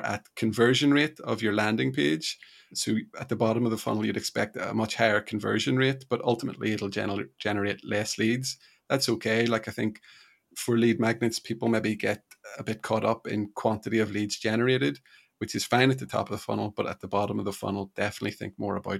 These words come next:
conversion rate and obviously the follow through to direct sales from those bottom of the funnel lead magnets too.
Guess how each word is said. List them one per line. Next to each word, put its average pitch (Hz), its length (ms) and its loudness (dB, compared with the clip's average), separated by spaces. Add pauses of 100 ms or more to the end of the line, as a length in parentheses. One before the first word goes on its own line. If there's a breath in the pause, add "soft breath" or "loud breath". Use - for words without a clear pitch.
(140)
conversion 98 560 -4
rate 104 240 -4 (180)
and 98 400 -6
obviously 98 460 -8 (180)
the 95 380 -6 (100)
follow 104 300 -2
through 101 280 -4
to 95 300 -6
direct 92 400 -2
sales 98 400 -6
from 95 280 -4
those 98 200 -4
bottom 104 340 -6
of 101 60 -6
the 101 80 -8
funnel 101 300 -10
lead 101 180 -8
magnets 104 400 -10
too. - 220 -10